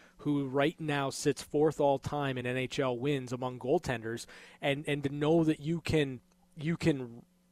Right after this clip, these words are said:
lean on him with Robin Lehner out of the lineup dealing with an injury, and at the same time, with Marc-Andre playing as well as he, as he did this year, not really having to push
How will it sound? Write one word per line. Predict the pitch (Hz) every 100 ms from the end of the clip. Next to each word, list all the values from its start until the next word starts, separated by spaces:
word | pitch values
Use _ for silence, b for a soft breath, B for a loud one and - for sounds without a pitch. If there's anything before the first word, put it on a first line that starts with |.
| _ -
lean | 160 156 180 202 196
on | 165 160
him | 151 - 185 151 110 - b b b
with | 151 147
Robin | 139 147 156 156 147
Lehner | 143 139 131
out | 135 143
of | 139
the |
lineup | 135 135 139 127 _ -
dealing | 151 147 143
with | 135 127
an | 131
injury, | 208 160 135 120 - B B
and | 160 175
at |
the | 180
same | 160 214 196
time, | 156 233 160 131 - b b
with | 165 -
Marc-Andre | 170 202 180 165 160
playing | - 160 160
as | 143 127
well | 127 151 156
as | 143
he, | - 147 131 - 135
as | 135
he | 135
did | 120 190 190
this | 151 123 131
year, | 113 120 b b b b
not | 151 160 220 208
really | - 156 185 214 208 170
having | - 170 170 180
to | - 180 170 151 -
push | - 170 165 - -